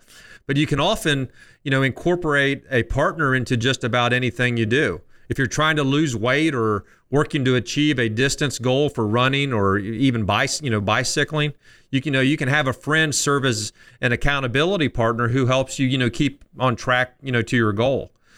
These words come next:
So reaching out to your local community center like the Y M C A or your parks, um, the metro parks are great here in Central Ohio. It's a, you know, it's really a great way to get started.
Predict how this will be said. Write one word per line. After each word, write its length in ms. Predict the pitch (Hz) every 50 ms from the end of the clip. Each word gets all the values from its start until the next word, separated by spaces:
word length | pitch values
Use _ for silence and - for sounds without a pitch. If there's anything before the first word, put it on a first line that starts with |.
| - -
So 120 | _ - 131
reaching 320 | 127 180 214 - - 151
out 180 | 160 180 180 -
to 100 | - 151
your 160 | 143 135 123
local 300 | 120 139 160 156 - 143
community 580 | 123 - 131 127 131 143 147 147 147 151 156 156
center 400 | 143 - - 151 147 143 147 151
like 180 | 139 131 127 -
the 80 | 107
Y 280 | 101 110 117 117 123 127
M 160 | 127 127 117
C 280 | - - - 131 120 113
A 300 | 113 117 123 123 123 123
or 160 | 113 107 104
your 160 | 98 98 95
parks, 640 | - - - 131 123 123 127 120 - - - - - _ - - - - - - _ _
um, 360 | 110 104 104 101 104 101 101
the 100 | 104 104
metro 320 | 110 123 123 - - 139 120
parks 340 | - 131 127 127 123 -
are 60 | - 107
great 280 | 101 117 120 123 113
here 180 | 113 123 123 120
in 80 | 117
Central 440 | 110 - - 127 117 - - 117 107
Ohio. 500 | 101 101 113 117 120 120 120 120 123 120 - _ - - - -
It's 140 | 131 123 -
a, 60 | 127
you 140 | 123 143 135
know, 80 | 120
it's 120 | 120 120 -
really 280 | 127 139 143 143 131
a 40 | 120
great 240 | 107 117 127 131 113
way 160 | 110 123 120
to 80 | 117 107
get 160 | 104 104 -
started. 460 | - - 110 110 107 98 92 80 -